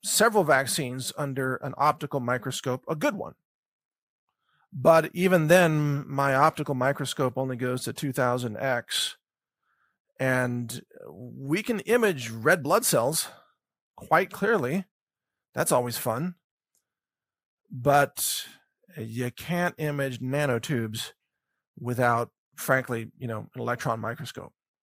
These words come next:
And I don't have one of those. I'm gonna have to add that to my list of stuff to get for Christmas.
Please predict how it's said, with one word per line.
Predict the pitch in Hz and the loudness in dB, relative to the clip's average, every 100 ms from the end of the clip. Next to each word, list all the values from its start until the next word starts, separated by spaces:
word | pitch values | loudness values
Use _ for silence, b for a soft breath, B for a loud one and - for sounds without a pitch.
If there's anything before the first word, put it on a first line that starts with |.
| _ | _
And | 113 110 117 110 - | -12 -10 -14 -14 -10
I | 190 | -2
don't | 247 247 180 | 0 0 -2
have | - - - | -8 -6 -4
one | 156 | -4
of | 147 | -4
those. | 139 127 101 - - - _ _ _ _ _ _ _ | -4 -4 -6 -8 -8 -10 _ _ _ _ _ _ _
I'm | 165 | -4
gonna | 170 | -2
have | 170 | -2
to | - | -2
add | 160 156 | -2 0
that | 147 | -2
to | 151 | 0
my | 135 | -2
list | 127 185 170 - | 0 -2 -2 -4
of | 117 | -4
stuff | - 147 - | -2 -4 -6
to | 151 | -8
get | 120 120 | -8 -8
for | - | -10
Christmas. | - 202 165 - - | -10 -10 -10 -16 -20